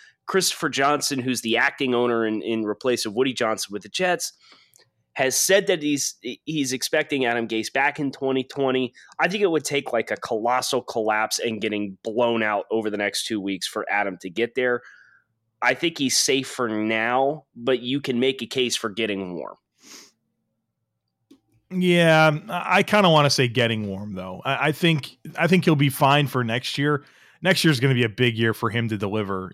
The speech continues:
Speaker 2: And
Speaker 1: Okay, so then he's safe for, for now.
Speaker 2: Well, if I think you can get fired after next season, then I think that's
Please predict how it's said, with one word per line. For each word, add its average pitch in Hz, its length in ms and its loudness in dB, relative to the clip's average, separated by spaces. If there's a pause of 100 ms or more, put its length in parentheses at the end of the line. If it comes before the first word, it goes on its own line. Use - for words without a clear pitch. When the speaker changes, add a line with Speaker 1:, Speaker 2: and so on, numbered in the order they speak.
(100)
Speaker 2:
And 110 400 -2
Speaker 1:
Okay, 185 100 2
so 175 160 0
then 160 140 4
he's 151 160 2
safe 151 240 0
for, 110 260 -6 (100)
for 85 260 -10
now. 104 360 2 (1500)
Speaker 2:
Well, 403 80 4
if - 100 4
I 320 80 8
think 247 220 4
you 214 100 6
can 190 160 4
get 165 140 6
fired 190 420 6
after 165 340 2
next 156 280 2
season, 175 400 2
then 143 120 4
I 151 80 4
think 170 220 4
that's 156 180 4